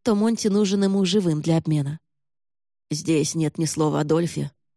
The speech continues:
заметила Фэй. "Думаю, он погиб", — как могла спокойно ответила ей Ромейн. "Как и сын лорда Спайка".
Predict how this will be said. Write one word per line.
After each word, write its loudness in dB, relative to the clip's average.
заметила -2
Фэй. -8
"Думаю, -2
он -2
погиб", — -6
как -4
могла -2
спокойно -2
ответила -2
ей -2
Ромейн. -4
"Как -6
и 0
сын -2
лорда -2
Спайка". -8